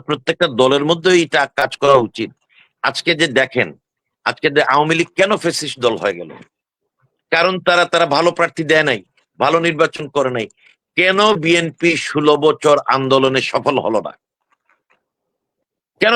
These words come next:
সফল হলো না? তারাও চৌকস, ধীমান, ত্যাগী, নেতৃত্ব কিন্তু ব্যাপকভাবে তৈরি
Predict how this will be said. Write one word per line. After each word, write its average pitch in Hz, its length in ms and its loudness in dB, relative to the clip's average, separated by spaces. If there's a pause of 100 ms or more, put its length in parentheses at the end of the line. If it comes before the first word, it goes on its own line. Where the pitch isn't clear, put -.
(120)
সফল 147 300 -2
হলো 98 220 -10
না? 78 60 -20 (840)
তারাও 190 280 2 (120)
চৌকস, 170 420 2 (160)
ধীমান, 135 280 2 (580)
ত্যাগী, 151 340 0 (560)
নেতৃত্ব 139 460 -4
কিন্তু 165 160 -4 (100)
ব্যাপকভাবে 165 440 0 (100)
তৈরি 185 180 2